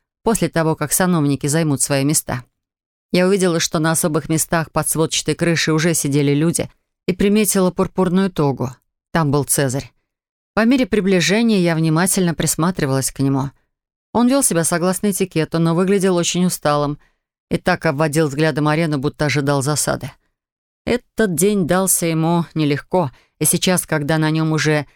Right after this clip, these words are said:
не сосредоточены все взоры, Цезарь позволил себе слегка расслабиться. Теперь он выглядел на свои пятьдесят четыре года. Между носом и ртом пролегли тяжелые складки, шея казалась худой,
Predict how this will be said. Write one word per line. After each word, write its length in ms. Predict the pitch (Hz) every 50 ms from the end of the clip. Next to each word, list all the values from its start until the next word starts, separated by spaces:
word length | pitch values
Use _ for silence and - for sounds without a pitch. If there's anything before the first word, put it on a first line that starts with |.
| _ _ -
не 80 | 180
сосредоточены 920 | - - 165 - 175 170 156 160 165 156 - 190 190 175 - - 147 143 135
все 180 | - - 151
взоры, 420 | 131 131 135 151 147 160 185 185 - - _ _ _ _
Цезарь 300 | - 208 214 175 196 175
позволил 460 | - - 170 147 151 160 151 139 143 139
себе 260 | - - 147 175 185
слегка 480 | - - 143 139 - - 160 156 - -
расслабиться. 720 | - 160 151 - - 151 147 - 151 - - - - - - _ _ _ _ _ _ _ _ _ _ _ -
Теперь 300 | - 180 - 190 180 180
он 100 | 170 160
выглядел 520 | 170 160 170 170 151 151 165 156 147 - - _ _ -
на 80 | 170
свои 260 | - - 160 160 151
пятьдесят 400 | 143 - 135 143 139 - 151 135
четыре 320 | - - - - 143 139 131
года. 320 | - 131 135 - 131 131 - _ _ _ _ _ _ _ _ - -
Между 260 | 175 160 147 180 202
носом 380 | 214 240 240 - - 175 165
и 40 | 160
ртом 380 | - - _ - 190 196 202 185
пролегли 480 | - 165 156 156 151 131 156 170 180 180
тяжелые 480 | - 165 143 131 151 143 143 143 143
складки, 680 | - - - - 139 139 139 135 - - - - 143 139 _ _ _ _ _ _
шея 280 | - - - 175 165 156
казалась 440 | - 160 156 135 151 147 143 135 -
худой, 480 | - 147 143 135 147 156 156 156 156